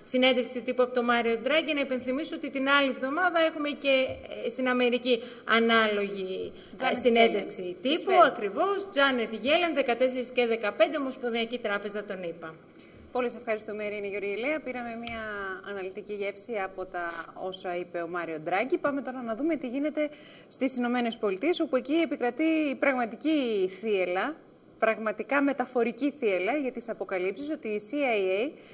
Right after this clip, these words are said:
Speaker 2: είναι δυνατόν να, να παρακολουθεί κινητά τηλέφωνα, τηλεοράσεις, ε, Samsung, ε, λογισμικά Android και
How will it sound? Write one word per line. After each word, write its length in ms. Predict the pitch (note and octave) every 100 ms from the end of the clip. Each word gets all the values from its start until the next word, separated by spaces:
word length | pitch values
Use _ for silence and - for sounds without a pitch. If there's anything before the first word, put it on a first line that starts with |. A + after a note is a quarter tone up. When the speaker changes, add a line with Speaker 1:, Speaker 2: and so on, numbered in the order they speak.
| -
Speaker 2:
είναι 220 | - C#4 D#4
δυνατόν 360 | B3+ G#3+ B3+ E4+
να, 220 | D#4+ B3+
να 180 | A3+ A#3+
παρακολουθεί 760 | A3+ G3+ G3 G3 F#3 G#3 B3 F4 - -
κινητά 360 | - A#3+ A3+ A#3+
τηλέφωνα, 560 | B3 F#3 G3 C4 C#4+ D#4
τηλεοράσεις, 760 | B3+ A3 G#3 G#3+ G#3+ G#3+ -
ε, 120 | G3 F3 -
Samsung, 720 | F#3+ F#3 A3+ - D#4 C4+ - A3+ G#3 G3 F#3+ F#3
ε, 40 |
λογισμικά 540 | G#3+ A3+ F#3+ G#3 A#3 A3+ G3+ F3+
Android 560 | F#3 F#3 F3+ G#3 C#4 A#3+ -
και 260 | B3 B3